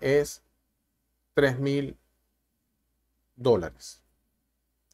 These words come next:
Cuando John me dice tres mil dólares, evidentemente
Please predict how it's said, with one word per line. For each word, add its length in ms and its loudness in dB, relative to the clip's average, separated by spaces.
Cuando 280 4
John 140 2
me 120 2
dice 260 0
tres 200 -4
mil 220 -2
dólares, 640 -2
evidentemente 1040 -2